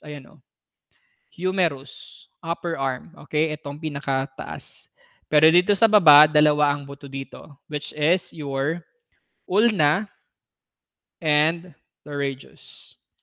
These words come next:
Okay, next. Sa ilium, pubis, and ischium, we will not go deeper with this, um, part of the bones kasi nasa pinakaloob-loob na, nasa singit na, okay? And, uh, we can't afford to dissect,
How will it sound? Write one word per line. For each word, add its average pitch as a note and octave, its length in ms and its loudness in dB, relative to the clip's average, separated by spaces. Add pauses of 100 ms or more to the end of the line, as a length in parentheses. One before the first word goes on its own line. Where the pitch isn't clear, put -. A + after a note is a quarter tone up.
Okay, D3+ 360 -10 (120)
next. - 400 -6 (480)
Sa - 160 6
ilium, B3 400 8
pubis, G#3+ 400 2
and G3 160 -2
ischium, F3 560 -2
we G3 140 2
will G3 160 8
not G3+ 240 4
go F3 180 -2
deeper F3+ 320 -2
with D#3+ 240 -2
this, D#3+ 400 0 (400)
um, C3+ 640 6 (180)
part D#3+ 320 2 (720)
of D#3+ 160 -4
the E3+ 100 0
bones C#3+ 460 -8
kasi E3+ 240 -2
nasa D#3+ 240 -2
pinakaloob-loob D3 800 -6
na, C3 240 -8
nasa - 80 -12
singit F3+ 480 2
na, D#3+ 480 4
okay? D3+ 260 2
And, D#3 320 -2 (540)
uh, C#3+ 320 6
we D#3+ 80 -6
can't E3+ 240 0
afford D#3 400 -2
to D#3+ 80 -8
dissect, D3 560 -2